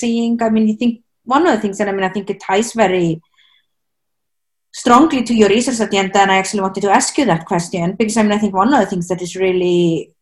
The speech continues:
coming through in this, and we have known for a long time, is the sort of unequal burden on women in societies, and, like, what kind of jobs women are in. And I mean, really how we,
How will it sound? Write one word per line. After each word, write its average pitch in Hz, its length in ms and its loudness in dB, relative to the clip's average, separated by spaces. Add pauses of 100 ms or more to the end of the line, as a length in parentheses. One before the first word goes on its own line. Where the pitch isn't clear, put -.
(140)
coming 175 600 0 (220)
through 202 240 2
in 185 60 -2
this, 170 380 0
and 175 200 0
we 180 100 0
have 185 100 -2
known 233 260 2
for 208 160 -2
a 175 60 -2
long 160 220 0
time, 175 400 -4
is 185 300 -8 (100)
the 175 460 2
sort 180 320 -8
of 170 260 2 (400)
unequal 202 440 0
burden 175 680 -2
on 180 300 0
women 190 300 0
in 170 100 0
societies, 165 800 -4
and, 185 140 -2
like, 175 180 -2
what 214 160 2 (100)
kind 254 280 0
of - 120 -6
jobs 175 300 0
women 175 320 0
are 156 140 -2
in. 156 340 -4
And 196 180 -2
I 196 60 -4
mean, 190 340 -6 (380)
really 208 440 4
how 196 320 4
we, 175 460 2